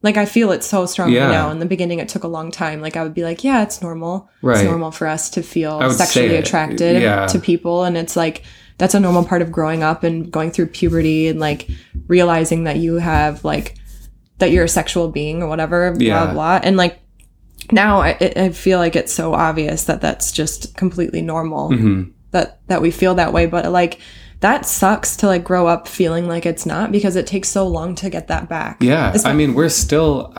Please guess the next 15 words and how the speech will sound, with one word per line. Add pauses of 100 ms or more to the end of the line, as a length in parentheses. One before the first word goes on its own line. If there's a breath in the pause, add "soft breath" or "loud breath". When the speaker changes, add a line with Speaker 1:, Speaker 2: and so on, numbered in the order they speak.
(140)
Speaker 2:
we're (260)
definitely (240)
still
learning
to
get
that
back
Speaker 1:
Mm-hmm.
Speaker 2:
in
some
ways. (360)
Speaker 1:
Yeah.
Speaker 2:
You
know?